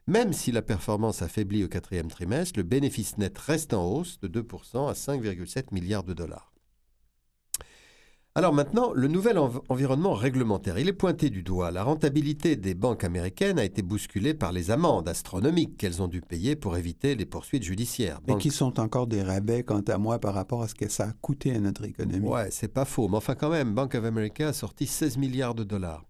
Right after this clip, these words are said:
Speaker 1: J'espère qu'ils ont été bien utilisés. Euh, le, il y a sûrement eu des bonus à distribuer avec ailleurs. <laughs> Le bénéfice de Citigroup au quatrième trimestre ne s'est élevé que à trois cent cinquante millions de dollars,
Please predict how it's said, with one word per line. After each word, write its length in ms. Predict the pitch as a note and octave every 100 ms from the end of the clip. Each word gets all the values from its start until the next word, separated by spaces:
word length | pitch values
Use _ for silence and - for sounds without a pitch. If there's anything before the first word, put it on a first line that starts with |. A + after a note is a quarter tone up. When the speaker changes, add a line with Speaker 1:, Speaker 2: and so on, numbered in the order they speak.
| -
Speaker 1:
J'espère 300 | F#2+ - A#2
qu'ils 160 | G2
ont 40 | F#2
été 180 | - E2+
bien 200 | G2 A2+
utilisés. 560 | F2 - E2+ F#2 D#2+ - - - - _ _ _ _
Euh, 640 | - F#2+ F2+ F2+ F#2 F#2 F#2+
le, 220 | G#2 A2+
il 80 | G#2+
y 40 |
a 40 | F#2+
sûrement 320 | - F#2+ G2
eu 60 |
des 100 | A#2
bonus 460 | A#2 - F#2 - -
à 20 |
distribuer 560 | - - - D3 - G#2+
avec 320 | F#2 G2 F#2+
ailleurs. 320 | F#2 G#2 F#2+ - - A2
<laughs> 300 | G#2 - -
Le 100 | C#3+
bénéfice 460 | F3 G#3 G3 F#3 C#3
de 100 | B2+
Citigroup 560 | - A2 G2+ D3+ F#3
au 40 | G#2
quatrième 420 | A2 - G#2+ F#2
trimestre 460 | - F#2 C3 F3 A2+
ne 60 |
s'est 160 | - G#2+
élevé 420 | G#2+ F#2+ G#2+ D#3 - -
que 380 | D4+ F4+ F#4 -
à 80 | A#2
trois 220 | - A#2+
cent 160 | - D3
cinquante 400 | B2 G2 C3 -
millions 300 | A2 A2+ C#3
de 60 |
dollars, 440 | F#2+ F#2 C#3+ A#2